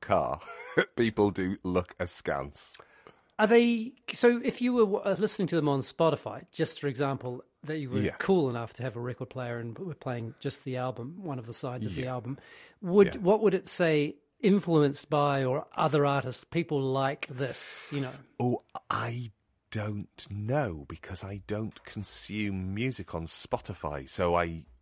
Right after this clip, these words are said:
Speaker 1: I'm
Speaker 2: Yeah, but there's
Speaker 1: Yeah, I'm
Speaker 2: must
Speaker 1: sorry.
Speaker 2: be, Apple Music, there must be a
Speaker 1: I don't really consume music on Apple Music either.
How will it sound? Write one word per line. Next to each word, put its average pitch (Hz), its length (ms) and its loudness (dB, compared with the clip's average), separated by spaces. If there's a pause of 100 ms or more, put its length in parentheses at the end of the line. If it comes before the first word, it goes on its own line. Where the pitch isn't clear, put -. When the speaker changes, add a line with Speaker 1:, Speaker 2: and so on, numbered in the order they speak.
Speaker 1:
I'm 92 840 -2 (520)
Speaker 2:
Yeah, 214 100 -4
but 190 100 -2
there's 170 120 0
Speaker 1:
Yeah, 107 60 6
I'm 196 60 8
Speaker 2:
must 196 120 6
Speaker 1:
sorry. 101 320 8
Speaker 2:
be, 87 80 2
Apple 170 200 2
Music, 151 300 0
there 135 120 -4
must 131 260 -8
be 123 160 -8
a 110 240 -12 (580)
Speaker 1:
I 127 60 -4
don't 185 340 6
really 175 480 4
consume 117 680 0
music 107 360 -2
on 104 80 -6 (140)
Apple 101 360 -2
Music 104 560 -4
either. 98 480 -6